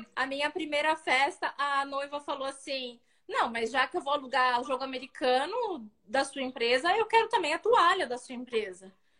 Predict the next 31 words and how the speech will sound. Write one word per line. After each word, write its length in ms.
Eu, 180
"Ai, 300
mas 200
eu 100
não 140
tenho 400
toalha." 420
<laughs> 1700
"Ah, 400
mas 240
eu 140
quero, 560
porque 240
eu 60
tô 120
gostando 480
muito 280
do 180
seu 140
tecido, 1000
eu 100
não 120
quero 300
mais 240
o 60
que 80
o 20
buffet 360
tem." 420
Bom, 460
então, 680